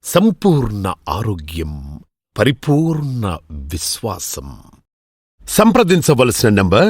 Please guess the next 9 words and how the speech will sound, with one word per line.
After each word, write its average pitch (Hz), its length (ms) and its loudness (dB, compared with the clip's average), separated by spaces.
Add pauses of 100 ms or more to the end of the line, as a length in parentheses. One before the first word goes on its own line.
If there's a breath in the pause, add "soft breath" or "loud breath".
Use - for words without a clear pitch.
(140)
నైన్ 185 340 6
టూ 220 320 6
ఎయిట్ 170 240 2
వన్ 170 300 4
ట్రిపుల్ 151 320 4
జీరో 113 340 4
టూ 226 260 4
సిక్స్ - 340 0
ఎయిట్. 64 420 -2